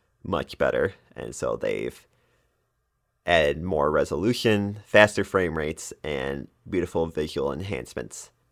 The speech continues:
And so everything is looking great. You can even get this game in four K. This game will also come out later for the Xbox Series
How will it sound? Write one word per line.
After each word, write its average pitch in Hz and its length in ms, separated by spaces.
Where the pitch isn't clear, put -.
And - 100
so 67 140
everything 64 520
is 58 160
looking 65 240
great. 76 480
You - 60
can - 160
even 67 160
get 71 180
this 78 220
game 82 320
in 76 340
four 92 280
K. 87 440
This 87 160
game 82 200
will 69 160
also 98 360
come 85 240
out 78 180
later 90 300
for - 120
the - 80
Xbox - 380
Series - 320